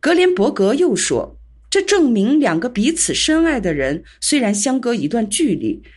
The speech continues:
但依然能够心灵相通。他举了一个实例说，一对参与实验的夫妇向他透露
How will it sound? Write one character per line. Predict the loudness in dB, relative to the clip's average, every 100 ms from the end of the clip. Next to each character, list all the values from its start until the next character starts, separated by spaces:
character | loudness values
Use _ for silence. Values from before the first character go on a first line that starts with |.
| -10 -2
但 | 2 2 2
依 | 0
然 | 0 2
能 | 0 0
够 | 0 0
心 | 0 0 0
灵 | 0
相 | 0 -2 -2
通。 | -2 -2 -2 -6 _ -20 -20 -20 -18 -12 -4
他 | -2
举 | 0 0
了 | 0
一 | 0
个 | 0
实 | 0 0
例 | 0 -2
说， | 0 -2 -2 -8 _ _ _ _ -12 -2
一 | 0
对 | 2 2
参 | 2 2 2
与 | 2
实 | 2 0
验 | 0 0
的 | -2
夫 | -4 -6
妇 | -4 -2 -2
向 | -2 -4
他 | -4 -6
透 | -4 -2 0
露 | -2 -6